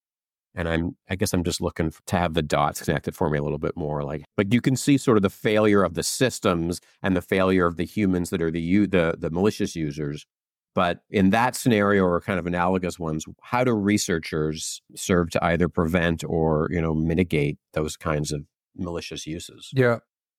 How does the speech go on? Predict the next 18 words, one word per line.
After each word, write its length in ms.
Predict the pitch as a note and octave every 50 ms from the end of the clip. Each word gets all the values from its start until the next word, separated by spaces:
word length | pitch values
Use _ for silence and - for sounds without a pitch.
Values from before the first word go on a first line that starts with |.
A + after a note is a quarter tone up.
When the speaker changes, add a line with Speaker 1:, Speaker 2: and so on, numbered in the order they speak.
| _ _ _ _ _ _
Speaker 2:
So 180 | - - - F#3
I 40 |
can 160 | F3 - G#3 E3+
give, 320 | D#3+ D#3+ D#3 C#3+ D3+ C#3
th-, 140 | D3+ E3 C#3+
there 140 | B2 D#3+ C#3
are 260 | B2+ A#2 G#2+ G#2+ G2+
a 60 | G#2+
few 760 | G2+ - - - - - D3+ C#3 G#2+ F#2 E2+ F2 F2 E2 - _ _ _ _ -
answers 500 | G#2 G2 F#2+ F2+ - - G2+ F2+ E2 -
here. 400 | - F#2+ F2 - - C3 E3+ F3+ F#3 - _ _ _ _ _ _ _ _ _ _ _ _ _ _ _ _
One 300 | - A#2+ G#2 G#2+ A#2 A#2
example 720 | A2+ G#2+ F2+ D#2 G#2+ G2 F#2 G2 - - - G#2+ G2+ G2 F#2+
would 260 | F#2 G#2 F#2+ F2 -
be 300 | - F#2 F2+ F#2 F#2 F#2
that 640 | F2+ - F#2 F2+ F2+ E2+ - - - - - - - - - _ -
at 560 | G#2 G#2 F#2+ - - - - - - - - _ _ _ _ _ _ _ _ _ _ _ _ _ -
X 720 | G#2+ G2 F#2+ - _ _ - - - - - - -